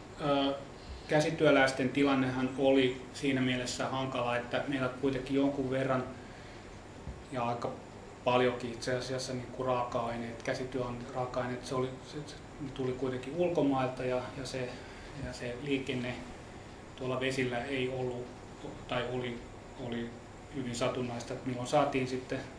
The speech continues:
raaka-ainetta, milloin ei saatu. Ja, ja, ja tavallaan jouduttiin keksimään ja kehittelemään erilaisia korvike-, ö, korvikemateriaaleja harjoihin ja koreihin ja muuhun. Ja,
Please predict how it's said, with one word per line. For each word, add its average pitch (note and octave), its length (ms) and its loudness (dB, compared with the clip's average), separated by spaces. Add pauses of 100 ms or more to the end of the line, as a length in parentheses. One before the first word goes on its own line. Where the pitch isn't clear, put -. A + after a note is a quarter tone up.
(140)
raaka-ainetta, B2+ 580 0
milloin B2 320 -2
ei B2 80 0
saatu. B2 440 -2 (540)
Ja, B2+ 60 0
ja, A#2+ 300 -4 (140)
ja A#2+ 60 -4
tavallaan B2 400 -2
jouduttiin B2+ 360 -2
keksimään C3 500 4
ja A#2+ 80 0
kehittelemään A#2+ 560 -2
erilaisia B2 340 0
korvike-, B2 480 0 (1500)
ö, C3+ 240 2 (100)
korvikemateriaaleja C3 2500 2 (840)
harjoihin A#2 600 -4
ja A#2 60 -8 (580)
koreihin A#2 520 -2
ja A#2+ 60 -2
muuhun. A#2+ 420 0
Ja, A#2 120 -6